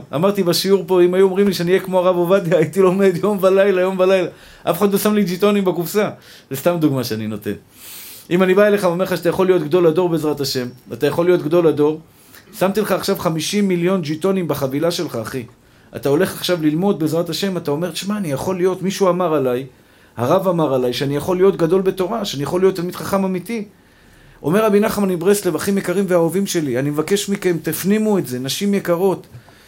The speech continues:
אם את לא יודע-, יודעת מה את שווה, לעולם לא תעשי שטויות. יש לך הרבה מה להפסיד בחיים שלך. יש לך הרבה מה להפסיד אם תעשי טעויות, חס ושלום, תרדי לדברים, למקומות, לחוסר צניעות ולמקומות לא טובים.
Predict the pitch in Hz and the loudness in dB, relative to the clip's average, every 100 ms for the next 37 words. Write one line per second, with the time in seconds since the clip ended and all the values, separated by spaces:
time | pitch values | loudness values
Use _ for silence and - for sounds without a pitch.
0 | - - - _ _ - 208 226 202 214 | -20 -20 -20 _ _ 0 2 2 2 0
1 | 196 214 214 185 - 170 165 160 202 208 | 2 4 6 2 -2 0 2 4 2 2
2 | 190 202 202 - 170 185 202 190 175 185 | 0 2 2 2 2 2 2 4 4 4
3 | 202 208 202 185 208 202 - 175 202 180 | 4 2 2 0 -2 -6 -2 2 4 2
4 | - - _ - _ _ _ - 175 196 | -4 -20 _ -20 _ _ _ -2 0 2
5 | 208 208 190 220 220 214 208 - 226 196 | 0 0 2 2 2 2 2 0 -2 -4
6 | 196 190 214 226 208 135 - _ _ _ | -2 -2 -2 -2 -2 -4 -8 _ _ _
7 | _ _ _ - 165 220 185 185 175 233 | _ _ _ -8 -2 0 0 0 4 4
8 | 220 208 190 - 214 208 196 180 220 214 | 4 2 2 -2 -2 -2 0 0 0 0
9 | 202 180 208 208 208 175 190 180 190 202 | 4 6 4 2 -2 -2 -4 -2 0 0
10 | 185 160 180 214 156 170 185 170 170 180 | 0 -2 -2 -2 -2 -2 -2 -4 -2 0
11 | 202 180 208 202 202 - 190 202 190 170 | 0 0 -2 0 -4 -4 -4 -4 -4 -4
12 | 180 196 196 202 202 165 202 214 | -2 -2 2 2 2 0 0 -2